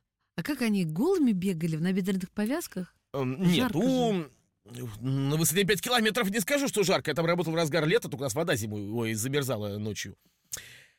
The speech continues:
Speaker 2: У инков была очень простая одежда. Усуты, сандалии из кожи лам, ну, из дорогой альпаки инки себе делали. Затем унка небольшая рубашка, чуть ниже колена, либо до коленки.
Speaker 1: Мгм.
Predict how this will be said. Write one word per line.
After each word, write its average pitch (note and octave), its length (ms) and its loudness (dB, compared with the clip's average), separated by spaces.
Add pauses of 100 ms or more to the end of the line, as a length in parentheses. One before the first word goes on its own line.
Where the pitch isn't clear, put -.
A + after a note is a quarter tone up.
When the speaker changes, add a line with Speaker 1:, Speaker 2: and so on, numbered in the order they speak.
(640)
Speaker 2:
У G3+ 80 2
инков B3+ 340 2 (760)
была E3 280 4
очень F#3+ 200 2
простая C#3 420 2
одежда. F#2+ 400 -6 (100)
Усуты, F3+ 540 -2 (160)
сандалии C3+ 760 2
из A#2+ 140 -4
кожи A#2+ 300 -2
лам, G#2 340 -6 (840)
ну, C3 400 -2
из A2 200 -6
дорогой B2+ 360 2
альпаки B2 320 -2
инки G2 160 -6
себе - 200 -10
делали. F2 340 -14 (580)
Затем C#4+ 600 0 (380)
унка G3 300 2
небольшая G3 500 2
рубашка, E3+ 600 -2 (600)
чуть G3+ 220 -4
ниже F3 200 2
колена, A3+ 260 2
либо D#3+ 220 2
до D3 140 -2
коленки. A#2+ 540 -4
Speaker 1:
Мгм. F3+ 420 -4